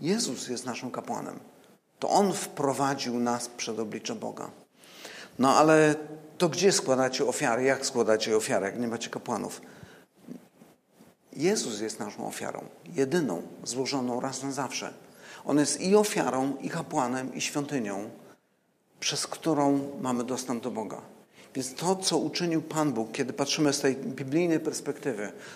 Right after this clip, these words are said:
na historię świata, na historię Izraela, potem historię, historię nowego ludu,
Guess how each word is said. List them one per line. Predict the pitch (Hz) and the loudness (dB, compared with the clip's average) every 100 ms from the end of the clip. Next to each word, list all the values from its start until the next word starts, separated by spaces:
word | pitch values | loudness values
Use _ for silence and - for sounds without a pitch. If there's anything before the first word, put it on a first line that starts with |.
| - | -8
na | 123 | -8
historię | - - 156 151 | -4 -2 0 0
świata, | 135 - 120 110 | -2 -4 -4 -4
na | 113 | -6
historię | 123 - 135 147 | -6 -4 -4 -2
Izraela, | 139 135 123 117 107 | -2 -2 -2 -2 -4
potem | - - 117 | -8 -12 -12
historię, | - 123 123 120 - - - - - - - | -8 -6 -6 -8 -12 -18 -18 -16 -18 -18 -12
historię | - 120 143 131 | -4 0 4 6
nowego | 127 139 131 147 | 8 6 6 6
ludu, | 151 156 143 113 120 | 8 6 4 2 0